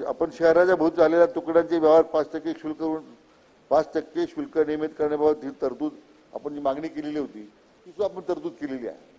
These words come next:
त्यामुळं शहराभोवतीला ज्या लोक, शहराभोवती ज्या लोकांच्या अडचणी होत्या नियमित करण्या, कारण शहरानंतर वाढली, हे जमीन अगोदर घेतलेल्या लोकांनी, तर ती सुद्धा नियमित, आपण नि-, नियमित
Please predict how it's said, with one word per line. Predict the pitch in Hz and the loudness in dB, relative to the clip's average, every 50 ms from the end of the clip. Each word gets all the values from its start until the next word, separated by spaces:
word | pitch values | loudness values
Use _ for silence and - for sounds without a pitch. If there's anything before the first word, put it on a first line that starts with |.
| _ _ _ _ _ _ _ _ - | _ _ _ _ _ _ _ _ -10
त्यामुळं | 143 147 160 175 185 196 180 - - - | -8 -4 0 2 2 2 2 0 -4 -4
शहराभोवतीला | 147 135 135 156 170 165 147 147 147 151 165 165 170 | -2 -2 0 0 0 -2 -2 -4 -4 -4 -2 0 0
ज्या | 170 165 175 170 | 0 2 0 0
लोक, | 156 147 143 143 - 135 135 - | 0 0 -4 -4 -6 -12 -8 -6
शहराभोवती | 139 139 147 156 151 139 131 131 131 165 165 | -4 -2 0 -2 -2 -2 -4 -6 -8 -6 -4
ज्या | 165 165 | -2 -2
लोकांच्या | 156 151 143 - 147 151 151 151 165 | 0 -2 -4 -4 -6 -6 -4 -2 -2
अडचणी | 123 120 - 139 147 147 | -2 -4 -6 -8 -6 -6
होत्या | 127 107 95 107 92 90 87 - _ _ _ _ _ _ _ _ - | -8 -8 -6 -8 -8 -8 -10 -14 _ _ _ _ _ _ _ _ -10
नियमित | 117 123 131 135 135 - - | -8 -6 -6 -6 -6 -4 -2
करण्या, | 120 117 120 123 | -2 -2 -2 -2
कारण | 156 156 143 | -4 -4 -2
शहरानंतर | 160 180 180 175 175 180 180 180 196 | -2 0 0 2 2 0 0 2 4
वाढली, | 185 175 160 143 120 101 - - - - - _ _ _ _ _ _ _ - | 6 6 6 6 4 0 -10 -14 -18 -20 -20 _ _ _ _ _ _ _ -12
हे | 120 135 131 - 113 | -12 -12 -10 -8 -6
जमीन | 131 147 170 170 | -6 -2 0 2
अगोदर | 170 170 185 196 190 170 | 2 4 4 4 4 2
घेतलेल्या | 156 - - 151 139 127 | 0 0 2 2 2 2
लोकांनी, | 123 113 - 120 104 90 80 - - _ _ _ _ _ _ _ - | 0 -2 -4 -6 -10 -10 -12 -20 -20 _ _ _ _ _ _ _ -18
तर | 147 | -14
ती | - 196 190 | -10 -8 -8
सुद्धा | 139 165 190 202 196 | -8 -4 0 0 0
नियमित, | 190 180 175 175 170 175 175 165 | 2 0 -2 -4 -4 -4 -2 -2
आपण | 147 135 160 165 156 | -2 -2 -4 -8 -8
नि-, | 156 160 | -8 -8
नियमित | 147 139 147 147 151 | -6 -6 -4 -4 -6